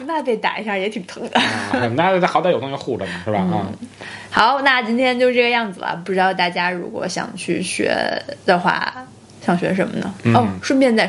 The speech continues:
Speaker 1: 说一下，就是健身房里会有的那种B C。
Speaker 2: 啊，Body Combat。
Speaker 1: 呃，那种就 nothing，那个什么都不是。
Speaker 2: 啊，那个不是、那个
Speaker 1: 那个属于健身操。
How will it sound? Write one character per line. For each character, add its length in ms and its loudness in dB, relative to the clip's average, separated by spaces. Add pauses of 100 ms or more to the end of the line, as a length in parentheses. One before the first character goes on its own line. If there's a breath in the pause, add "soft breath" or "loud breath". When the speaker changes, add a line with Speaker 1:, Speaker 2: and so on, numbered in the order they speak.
Speaker 1:
说 140 2
一 40 0
下， 100 -2
就 120 -2
是 60 0
健 220 2
身 160 0
房 180 0
里 80 -2
会 160 2
有 80 4
的 120 -4
那 180 0
种 280 -4 (160)
B 120 6
C。 360 2 (220 loud breath)
Speaker 2:
啊， 260 2
Body 220 4
Combat。 360 4 (100)
Speaker 1:
呃， 280 0 (140)
那 160 2
种 180 0
就 200 2 (1080 loud breath)
nothing， 340 4
那 100 6
个 40 2
什 220 0
么 80 4
都 100 6
不 120 -2
是。 180 -4
Speaker 2:
啊， 220 4
那 140 0
个 100 2
不 140 -4
是、 300 4
那 120 2
个 80 2
Speaker 1:
那 80 0
个 60 -6
属 80 -4
于 80 -4
健 180 2
身 160 -2
操。 260 2